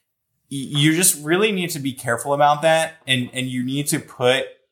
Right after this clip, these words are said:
a lot of thought and time into making sure that you're gonna join a situation where you just have a high degree of confidence that you're gonna be able to be there for three to four years after that.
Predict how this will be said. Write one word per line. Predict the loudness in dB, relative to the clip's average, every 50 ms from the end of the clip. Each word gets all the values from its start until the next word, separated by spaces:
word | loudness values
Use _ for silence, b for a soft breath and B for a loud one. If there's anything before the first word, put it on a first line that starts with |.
| _ _ _ 4
a | 4 4
lot | 6 4 4 4 6 6 4 2
of | 0 -4
thought | -2 2 4 6 6 4 4 0
and | -6 -10 -10
time | -8 -6 -2 0 0 0 0
into | -2 -4 -4 -4
making | -4 -4 -6 -6 -6 -6 -4
sure | -2 0 2 2 2 2
that | 2 0
you're | -2 -2 -6 -6
gonna | -2 0 0 0 0
join | 0 -2 -2 0 2
a | 2
situation | 2 2 2 2 0 0 0 2 2 2 2 2 0 0
where | 0 0 0 -2
you | -4 -6 -8 -10
just | -6 -6 -2 2
have | 2 2 2 2
a | 0 -2
high | 0 2 2 2 2
degree | 0 -2 -2 -2 -2
of | -2 0
confidence | 2 2 2 2 2 0 -4 -4 -4 -2 -2
that | -2
you're | 0 0 0 0
gonna | 0 -2 -2
be | 0
able | -2 -2
to | -2 -4
be | -6 -6 -6
there | -2 0 0 0 0
for | -2 -6
three | -8 -6 -4 -4
to | -4 -4
four | -4 -2 -2 -2
years | -4 -6 -8 -8 -8 -8 -8 -8
after | -8 -8 -8 -8 -10 -10
that. | -8 -8 -8 -10 -12